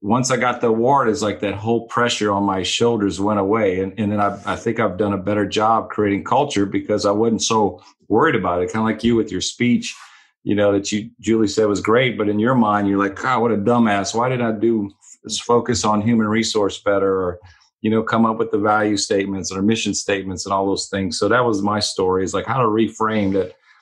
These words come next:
Yes, I am a good leader and I've done the best I could even back then when I didn't know what I was necessarily doing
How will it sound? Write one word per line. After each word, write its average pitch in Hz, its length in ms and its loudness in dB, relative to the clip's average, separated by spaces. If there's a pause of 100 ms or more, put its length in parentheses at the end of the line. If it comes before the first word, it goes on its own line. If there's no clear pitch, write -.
(140)
Yes, 120 280 2
I 107 160 2
am 110 180 2
a 95 40 -2
good 117 280 2
leader 104 460 2 (340)
and 104 420 0
I've 98 200 -2
done 110 180 2
the 101 80 2
best 107 320 0
I 101 100 0
could 117 360 2
even 107 240 0
back 101 320 -2
then 120 220 2
when 101 100 2
I 98 80 2
didn't 104 260 0
know 104 160 0
what 101 160 0
I 101 60 2
was 98 280 -2
necessarily 98 420 2
doing 92 500 0